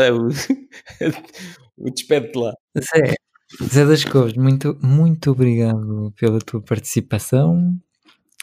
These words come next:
Speaker 2: Ah, obrigado pelas perguntas. Foi, foi, nós é que falamos a maioria do tempo, mas
Speaker 1: Não.
Speaker 2: <laughs> acho que foi
Speaker 1: As
Speaker 2: interessante.
Speaker 1: coisas que ele lançou, lançou coisas pertinentes.
Speaker 2: São boas perguntas, muito pertinentes, realmente. Hum,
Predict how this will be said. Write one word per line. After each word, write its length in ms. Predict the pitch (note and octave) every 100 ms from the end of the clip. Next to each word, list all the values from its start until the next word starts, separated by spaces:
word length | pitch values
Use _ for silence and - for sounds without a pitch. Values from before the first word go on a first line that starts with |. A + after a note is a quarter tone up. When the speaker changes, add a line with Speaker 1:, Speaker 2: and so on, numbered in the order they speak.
| -
Speaker 2:
Ah, 720 | A2 G#2 G2+ G2+ G2+ G#2 A2 - _ _
obrigado 380 | A#2 G#2+ A2 G#2+
pelas 320 | G2+ A2 G#2
perguntas. 720 | - - G2+ G#2+ A#2 - D3 C#3
Foi, 240 | - -
foi, 260 | - - B2+ - -
nós 180 | C#3+ C#3+
é 80 | C#3+
que 100 | C#3+
falamos 400 | C#3+ C#3 C#3 C3+
a 80 | C3+
maioria 400 | C3 C3 C3 B2+
do 100 | A#2
tempo, 300 | - A#2 C3+
mas 480 | A#2+ A2+ A2 A2 - C3
Speaker 1:
Não. 160 | C3 F3+
Speaker 2:
<laughs> 360 | - C#3 C#3+
acho 200 | C#3+ A#2
que 60 | -
foi 100 | C3
Speaker 1:
As 60 | B2
Speaker 2:
interessante. 200 | - _
Speaker 1:
coisas 220 | A2+ A2+
que 100 | -
ele 100 | G2
lançou, 420 | F#2 F#2+ - A2
lançou 600 | C#3+ E3 E3+ F3+ F#3 - G#3 F#3+ -
coisas 240 | F3+ E3+
pertinentes. 500 | - - C4 F#3+ F#3 -
Speaker 2:
São 200 | - B2 A2+ -
boas 220 | G3 D3+
perguntas, 640 | - - _ _ A2 G#2 -
muito 220 | B2 C3
pertinentes, 600 | - - B2 A2+ G#2+ - -
realmente. 440 | A#2+ A#2+ A2+ A2 - - - - - - -
Hum, 840 | D#3 D3+ D3+ D3+ D3+ D3+ D3+ D3+